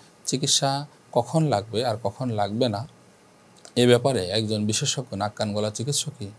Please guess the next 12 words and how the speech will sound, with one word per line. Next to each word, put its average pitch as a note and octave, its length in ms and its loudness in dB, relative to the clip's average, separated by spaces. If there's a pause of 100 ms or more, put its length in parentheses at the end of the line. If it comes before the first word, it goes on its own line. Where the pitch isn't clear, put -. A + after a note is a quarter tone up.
(360)
সঠিক C#3 300 -2
সিদ্ধান্ত A2 400 -4
গ্রহণ G2 400 -4
করবেন। - 260 -12 (380)
সুতরাং A#2 460 2 (120)
আপনার A#2 340 -2
শরীরের B2+ 440 -2 (1000)
যত্ন G#2+ 340 4
নিন, C#3+ 260 0 (400)
শরীর A2+ 320 2
একটি A2 260 0
আমানত, B2+ 420 2